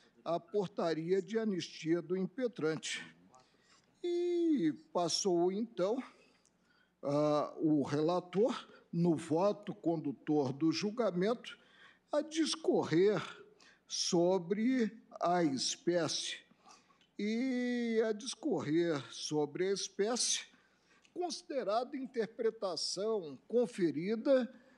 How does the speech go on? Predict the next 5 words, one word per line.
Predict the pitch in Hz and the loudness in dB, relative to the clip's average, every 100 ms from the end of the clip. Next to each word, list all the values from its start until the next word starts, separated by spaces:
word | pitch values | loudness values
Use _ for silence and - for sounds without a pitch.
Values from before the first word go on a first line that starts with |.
| _ _ - | _ _ 0
a | 214 | 4
uma | 226 285 294 269 | 4 2 0 0
norma | 143 147 185 220 202 277 | 0 2 2 4 2 0
estritamente | 247 - - 247 339 - - 185 139 151 220 262 - | -2 -4 0 4 4 4 0 0 0 0 0 0 -2
legal, | 285 247 240 165 226 175 | 2 0 0 0 0 -2